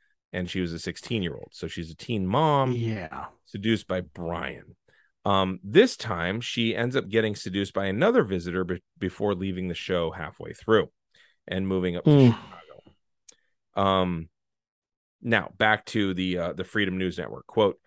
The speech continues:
Speaker 1: "The Freedom Network Medal of Valor is awarded this week posthumously to Miguel Ramirez, a migrant worker who, with his fellow workers, barricaded themselves in the Alamo and held out against fierce visitor fighting for two weeks.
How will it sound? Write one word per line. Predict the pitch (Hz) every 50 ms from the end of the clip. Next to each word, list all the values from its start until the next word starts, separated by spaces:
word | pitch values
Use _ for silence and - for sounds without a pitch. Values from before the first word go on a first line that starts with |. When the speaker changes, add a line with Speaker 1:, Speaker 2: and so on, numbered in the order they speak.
| _ _ _
Speaker 1:
"The | 101 98
Freedom | - 165 190 226 233 190 160
Network | 156 160 - - 165 151 - -
Medal | 104 113 127 147 147 143
of | 120 101
Valor | 104 104 110 120 117 104 101
is | 101 92 90
awarded | 95 98 107 104 98 87 82 92
this | 147 202 226 - -
week | 87 87 90 - _
posthumously | - - 151 165 156 - - 92 82 80 - - 85 98 202
to | - - 90
Miguel | 85 78 73 98 127 143 143
Ramirez, | 135 127 110 98 90 78 76 - 87 - - -
a | 95
migrant | 98 135 170 202 185 170 143 -
worker | 101 98 92 - 107 101 98 98
who, | - 101 98 95 90
with | 85 87 - -
his | - -
fellow | - - 139 165 170 135
workers, | 107 98 90 87 - 90 87 -
barricaded | - _ 107 127 151 165 156 - 139 131 123 123 110
themselves | 98 92 90 - - 98 95 90 80 - _
in | 135 151 170
the | 175 165
Alamo | 165 156 131 90 82 85 80 80 - _ - - - - _ -
and | 90 95
held | 101 127 135 147 135
out | 131 127 127 120
against | 101 101 95 90 -
fierce | - - 123 123 123 - -
visitor | - 87 85 98 98 98 101 104 98 90
fighting | - - - 87 87 87 87 85 82
for | - - 80 76
two | - - - 87 82
weeks. | 76 85 80 - - - - -